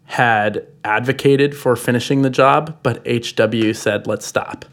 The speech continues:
So instead, the Gulf War is just seen as this, like, amazing, like, "Whoa, look how powerful the U S is, and it's protecting our oil interests." Um, and he's incredibly popular at that moment. And everyone thinks,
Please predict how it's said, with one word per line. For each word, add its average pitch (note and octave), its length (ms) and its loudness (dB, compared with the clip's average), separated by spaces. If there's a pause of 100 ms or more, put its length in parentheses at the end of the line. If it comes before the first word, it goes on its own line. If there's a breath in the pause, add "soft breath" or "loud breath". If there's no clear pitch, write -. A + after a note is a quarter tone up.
(440 loud breath)
So - 140 6
instead, F#3+ 340 4
the E3+ 80 4
Gulf F3+ 260 2
War F3+ 140 4
is C#3+ 100 2
just C#3+ 220 -4
seen D3+ 140 2
as A#2+ 100 0
this, C3 180 -4
like, A#2+ 280 0
amazing, D3 540 6
like, C3 160 2
"Whoa, E3 260 6
look F#3+ 240 4
how B2 160 2
powerful D#3+ 420 4
the C#3 100 2
U D3 220 4
S G3+ 220 2
is, - 240 -2
and C#3+ 160 2
it's C3+ 80 -4
protecting D3 520 -2
our C3 280 6
oil F#3 240 6
interests." F3 640 0 (500 loud breath)
Um, C3+ 540 2 (400 loud breath)
and D3 420 4 (180)
he's B3 360 4
incredibly G3+ 580 2
popular F#3+ 560 0 (180)
at C3+ 160 -2
that B2 180 0
moment. F2+ 300 -4
And - 100 -2
everyone D#3 340 4
thinks, D#3 320 0